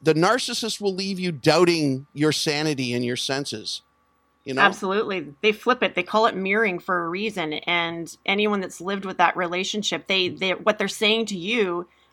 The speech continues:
Speaker 2: is the stuff that they're doing themselves. And it's just literally, they call it mirroring for that reason. It's, it's incredible to watch. And I tell clients, I'm like, the only way that, there's a way to beat them. And I,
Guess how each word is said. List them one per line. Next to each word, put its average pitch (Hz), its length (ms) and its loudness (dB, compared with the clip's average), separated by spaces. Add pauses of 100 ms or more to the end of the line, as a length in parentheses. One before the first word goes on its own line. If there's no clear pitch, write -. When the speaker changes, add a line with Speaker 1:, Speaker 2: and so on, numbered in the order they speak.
Speaker 2:
is 214 160 8
the 208 80 -2
stuff 214 320 2
that 185 140 -6
they're 247 180 4
doing 190 300 2
themselves. 180 540 4
And 185 180 -2
it's 175 160 -4
just 180 140 -8
literally, 220 500 0
they 196 140 0
call 190 220 4
it - 100 0
mirroring 180 300 -2
for 175 120 -6
that 165 180 0
reason. 160 360 -6
It's, - 320 -10 (340)
it's 214 140 -6
incredible 214 480 0
to 190 80 -4
watch. 175 400 4
And 190 240 -2 (280)
I - 60 -4
tell 233 200 2
clients, 214 400 -2
I'm 196 100 -6
like, 185 220 -2 (260)
the 214 140 -4
only 247 260 2
way 233 220 4
that, 196 220 -4
there's 202 160 -2
a 208 60 2
way 220 300 0
to 269 140 -4
beat 214 400 -8
them. 160 220 0
And 170 100 -6
I, 170 180 -4